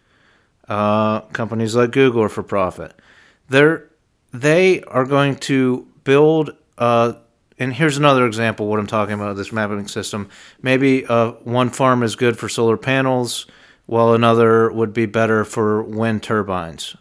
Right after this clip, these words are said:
Uh, and it depends on how close they are to the main power lines, things like that. But the thing is, the, they're for, the energy companies are for-profit companies. They're going to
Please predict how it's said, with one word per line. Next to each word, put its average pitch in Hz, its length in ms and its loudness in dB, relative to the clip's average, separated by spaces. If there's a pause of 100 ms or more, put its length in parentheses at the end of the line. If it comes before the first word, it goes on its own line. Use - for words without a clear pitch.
(120)
Uh, 98 280 -4
and 107 120 -4
it 98 100 -6
depends 110 360 -6
on 107 80 -2
how 104 140 -2
close 107 320 -4
they 110 80 -2
are 104 160 0
to - 120 -12
the 101 100 -4
main 101 260 -4
power 104 320 -2
lines, 98 420 -4
things 104 220 -6
like 101 180 -4
that. 92 380 -8 (560)
But 120 100 -4
the 139 80 -8
thing 175 240 0
is, 127 380 0 (580)
the, 143 140 0
they're 143 200 -2
for, 160 480 2
the 143 120 -2
energy 147 280 0
companies 131 360 -2
are 117 40 -2
for-profit 120 640 -2
companies. 113 460 -6
They're 139 180 2
going 151 300 -2
to 123 440 -2